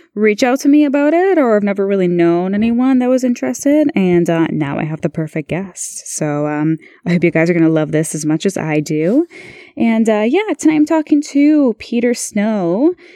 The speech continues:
He's a G T H A based guitarist, singer-songwriter, lead vocalist of socialist rock band The Soviet Influence,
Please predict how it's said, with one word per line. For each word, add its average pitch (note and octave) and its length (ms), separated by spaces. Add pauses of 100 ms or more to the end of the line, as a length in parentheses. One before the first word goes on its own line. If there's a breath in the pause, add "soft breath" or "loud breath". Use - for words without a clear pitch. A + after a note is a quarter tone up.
(140 loud breath)
He's A3+ 380
a G3 160
G A3 180
T B3+ 240
H B3 180
A G#3 180
based F#3 360
guitarist, A3 600
singer-songwriter, B3 1000
lead G3+ 240
vocalist F#3 500
of E3+ 160
socialist F#3+ 600
rock E3+ 360
band G3+ 380
The G#3+ 60
Soviet F3+ 420
Influence, G#3 680